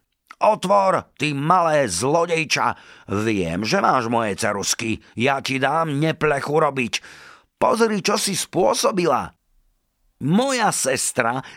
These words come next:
nemôže napiecť obľúbený koláč, lebo sa v obchode minula šľáčka. Pán Moták si nemôže dovoliť nový magnetofón a pán Jančár je zas príliš neschopný si upratať.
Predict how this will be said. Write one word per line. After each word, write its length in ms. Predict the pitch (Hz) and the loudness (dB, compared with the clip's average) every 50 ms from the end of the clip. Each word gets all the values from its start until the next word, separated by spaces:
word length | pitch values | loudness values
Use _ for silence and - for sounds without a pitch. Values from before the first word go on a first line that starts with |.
| - 131 | -2 2
nemôže 640 | 156 180 196 220 220 233 226 220 214 165 139 131 120 | 2 4 4 2 2 2 2 2 2 2 0 0 0
napiecť 800 | 131 131 139 151 - 170 170 170 170 160 - - - - - _ | 0 -2 -2 -2 -2 0 0 0 0 -2 -4 -8 -10 -10 -8 _
obľúbený 720 | - 175 175 165 175 180 185 185 175 190 180 190 202 208 202 - | 2 2 2 2 2 0 0 0 0 0 0 0 -2 -2 -2 -2
koláč, 560 | 214 233 247 220 190 131 98 98 - - - - - - - - | 0 2 4 4 4 2 0 -2 -2 -4 -6 -6 -6 -12 -6 0
lebo 320 | - 202 190 175 175 185 | 0 0 0 2 0 0
sa 240 | 156 - - 120 107 | 0 0 -2 -2 -2
v 80 | 117 | -2
obchode 400 | 151 156 - - 160 151 160 151 | -4 -4 -2 -2 -2 0 2 2
minula 480 | 127 120 123 139 156 165 170 175 170 170 | 2 2 2 2 2 2 2 2 2 0
šľáčka. 720 | - - 180 185 202 170 170 170 - - - - - - - - - - - - - - | 0 0 2 2 2 2 2 0 -2 -4 -4 -4 -6 -8 -8 -12 -16 -14 -14 -14 -6 0
Pán 320 | - 131 113 107 95 98 98 107 | 2 2 2 2 0 -2 -2 0
Moták 720 | 107 123 127 123 117 - - 131 143 151 151 160 151 - - | 0 2 2 2 0 0 0 0 2 2 2 0 -2 -2 -4
si 240 | - - 147 139 135 | -4 -4 -2 -2 0
nemôže 560 | 139 156 165 170 160 160 135 110 117 104 104 | 0 0 0 0 0 0 0 0 -2 -2 -2
dovoliť 400 | 113 131 135 151 156 165 165 143 | -2 0 0 0 0 0 -2 -2
nový 320 | 156 156 151 147 131 110 | -2 -2 0 0 0 0
magnetofón 960 | 101 92 104 107 104 95 127 127 123 - 135 131 120 135 147 156 170 190 202 | 0 2 0 0 0 -2 -2 -4 -2 -2 -2 -2 0 0 2 2 2 2 0
a 240 | 196 - - 123 113 | 0 -2 -2 -2 -2
pán 320 | - 110 107 110 107 107 110 | -2 -2 -2 -2 -2 -2 -2
Jančár 720 | 95 101 135 151 196 220 214 - - 175 135 117 110 110 | 0 0 0 0 0 -2 -4 -2 -2 -2 0 0 -2 -2
je 160 | 110 113 123 | -2 0 -2
zas 400 | 127 107 113 113 98 - - - | -2 -2 -2 -4 -4 -4 -8 -8
príliš 640 | - - 147 196 208 214 190 170 131 107 80 69 76 | -6 -6 -6 -4 -4 -6 -4 -4 -4 -4 -4 -6 -8
neschopný 720 | 87 120 160 170 - - - 170 - - - 165 185 202 | -6 -6 -4 -4 -4 -4 -4 -4 -4 -4 -4 -2 -2 -2
si 240 | 196 - - 208 240 | -2 -2 -2 -4 -4
upratať. 880 | - _ - 294 - - - 190 285 - 196 - 107 92 87 - - | -4 _ -6 -6 -2 0 2 2 2 2 0 -2 -2 -2 -2 -4 -8